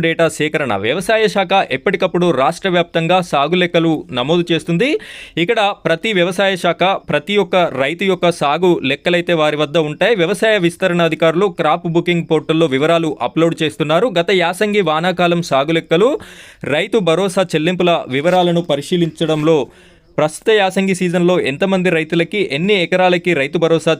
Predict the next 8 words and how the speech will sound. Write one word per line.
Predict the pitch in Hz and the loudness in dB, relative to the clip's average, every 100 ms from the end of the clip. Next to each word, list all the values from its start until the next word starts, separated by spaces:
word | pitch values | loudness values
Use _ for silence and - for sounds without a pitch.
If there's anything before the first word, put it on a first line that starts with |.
| - | -2
చెల్లించాల్సి | 135 160 180 185 165 160 143 | -2 0 0 0 0 0 -2
వస్తుంది, | 131 165 165 190 135 | 0 -2 0 -2 -2
ఎకరానికి | 185 208 208 190 170 | 0 0 2 2 2
రూపాయలు | 170 175 170 175 120 135 | 4 4 4 2 0 -2
ఆరు | 175 175 | 0 0
వేల | 165 165 | 2 0
చొప్పున | 160 156 175 - - _ 127 | 0 0 -2 -4 -14 _ -4
మొత్తం | 135 147 214 | -4 0 -2